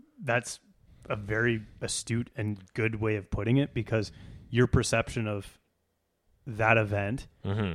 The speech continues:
Speaker 1: is not my perception of that event. I know obviously it's probably pretty close because of our growing ups and our friends and all of
Speaker 2: Mm-hmm.
Speaker 1: that, but still, like, our perception is different. And then that person's perception is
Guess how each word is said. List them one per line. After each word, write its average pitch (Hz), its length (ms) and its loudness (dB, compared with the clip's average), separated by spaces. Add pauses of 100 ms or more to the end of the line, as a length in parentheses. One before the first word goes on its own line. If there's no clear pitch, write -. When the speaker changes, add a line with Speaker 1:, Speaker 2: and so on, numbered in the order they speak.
(140)
Speaker 1:
is 110 160 -2
not 107 180 0
my 104 200 0
perception 107 460 -4
of 98 100 -8
that 98 160 -4
event. 98 280 -4
I 131 100 6
know 131 180 6
obviously 117 480 4
it's 98 120 -8
probably 107 500 0
pretty 104 260 0
close 104 320 -2
because 107 340 -4
of 95 200 -8 (1400)
our 113 160 2
growing 117 560 4
ups 113 380 0
and 101 120 -2
our 98 140 -2
friends 113 500 0
and 113 80 -2
all 107 120 4
of 104 140 2
Speaker 2:
Mm-hmm. - 20 -
Speaker 1:
that, 113 200 4 (260)
but 139 100 4
still, 202 200 4
like, 113 160 4
our 117 100 4
perception 113 460 0
is 101 120 -2
different. 107 440 -2 (280)
And 120 180 4
then 110 380 2 (500)
that 120 320 2
person's 117 320 0
perception 120 560 -4
is 120 160 -4